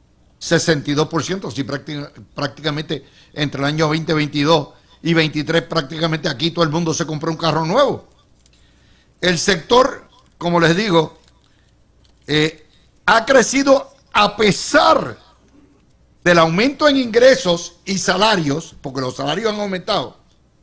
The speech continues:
y a pesar del aumento en el salario mínimo.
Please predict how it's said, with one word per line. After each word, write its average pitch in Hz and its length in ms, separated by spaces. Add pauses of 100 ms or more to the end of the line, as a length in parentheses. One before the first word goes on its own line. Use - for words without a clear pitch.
(540)
y 185 120
a 202 140
pesar 247 560
del 196 200
aumento 247 720
en 196 140
el 185 140
salario 226 520
mínimo. 196 480